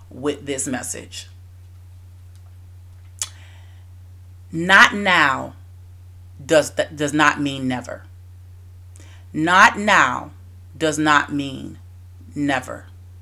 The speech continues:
Somebody out there ne-, needs to hear that. Not now does not mean never.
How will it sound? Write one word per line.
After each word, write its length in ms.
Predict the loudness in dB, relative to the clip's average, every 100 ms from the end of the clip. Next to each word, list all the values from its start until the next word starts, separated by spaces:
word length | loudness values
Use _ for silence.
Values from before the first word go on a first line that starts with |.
| -20 -20 -20 -20 -20 -20 -20 -20 -20 -20 -20 -20 -20 -20 -20 -20 -8
Somebody 540 | 0 2 4 2 2
out 140 | -2
there 80 | -4
ne-, 240 | -12 -12 -16 -8
needs 220 | -6 -6
to 100 | -10
hear 220 | -12 -12
that. 260 | -12 -14 -16 -20 -20 -20 -20 -20 -20 -20 -20 -20 -20
Not 360 | -2 4 4 4
now 440 | 2 0 0 -8 -18 -20 -20 -20 -20 -20 -20 -14
does 140 | -6
not 300 | -4 -4 -6
mean 240 | -10 -10 -12
never. 360 | -14 -14 -20